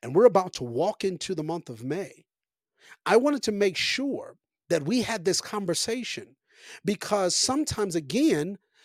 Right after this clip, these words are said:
when we don't understand this, when we don't understand this feeling,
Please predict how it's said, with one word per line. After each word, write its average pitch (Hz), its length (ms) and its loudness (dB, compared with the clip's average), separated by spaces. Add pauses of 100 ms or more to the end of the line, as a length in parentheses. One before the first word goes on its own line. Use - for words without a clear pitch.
(220)
when 208 380 2
we 214 160 -2
don't 240 400 4
understand 240 880 2
this, - 520 -8 (200)
when 202 140 2
we 208 120 0
don't 240 300 4
understand 226 840 0 (160)
this - 380 2 (140)
feeling, 294 460 6